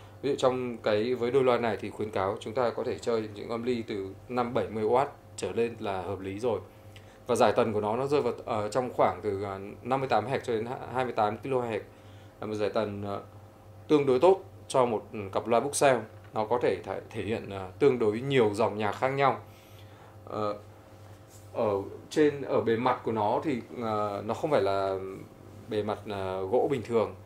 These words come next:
Nó là một lớp, ừm, ờ, simili hơi, hơi, ờ, nhám một chút. Nó cũng có tác dụng là giảm những cái, ờ, sóng âm tương tác vào đây để cho cái tiếng, ờ,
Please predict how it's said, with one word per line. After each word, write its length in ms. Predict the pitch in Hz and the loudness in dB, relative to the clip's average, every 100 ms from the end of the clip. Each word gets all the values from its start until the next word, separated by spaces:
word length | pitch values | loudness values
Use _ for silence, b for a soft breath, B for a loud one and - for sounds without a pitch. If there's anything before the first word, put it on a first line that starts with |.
| B B - - | B B -20 -10
Nó 160 | 92 107 | -4 0
là 120 | 117 | 0
một 160 | 104 | 0
lớp, 160 | 117 147 143 | 0 0 -2
ừm, 400 | 131 127 120 120 | -8 -8 -8 -6
ờ, 340 | 117 113 113 | -6 -6 -6
simili 460 | - 131 123 127 117 | -6 -4 2 2 2
hơi, 520 | 131 147 147 143 139 | 2 4 4 4 2
hơi, 340 | 143 135 127 - - - - - - - - - - 107 | 4 4 2 -6 -20 -20 -20 -20 -20 -20 -20 -20 -12 -6
ờ, 280 | 107 101 101 | -4 -4 -6
nhám 380 | 110 113 107 147 | -2 2 2 0
một 80 | 151 | 2
chút. 140 | 185 - - B B B B - | 2 2 -12 B B B B -2
Nó 140 | 113 | 0
cũng 180 | - 139 - | 0 -2 2
có 180 | 120 123 | 2 4
tác 120 | 156 | 4
dụng 200 | 165 - - - 113 113 | 2 -2 -6 -14 -10 -4
là 500 | 113 104 98 98 98 - - | 0 0 0 -4 -6 -10 -12
giảm 180 | 101 107 98 - | -6 -6 -6 -10
những 220 | 107 104 98 | -10 -8 -4
cái, 260 | 98 107 | -2 0
ờ, 280 | 120 117 113 | 0 -2 -4
sóng 280 | - 98 113 | -4 -2 0
âm 340 | 123 110 113 104 | -2 -4 -10 -8
tương 160 | 120 107 | -8 0
tác 220 | 139 143 | 0 0
vào 100 | 110 | -2
đây 180 | 110 107 B B B B - | -2 -4 B B B B -8
để 220 | 101 92 | -4 -4
cho 200 | 92 113 | -2 -2
cái 140 | 107 110 | -2 -4
tiếng, 460 | 101 98 127 143 | -2 -2 -4 -6
ờ, 460 | 139 123 120 113 | -6 -6 -6 -6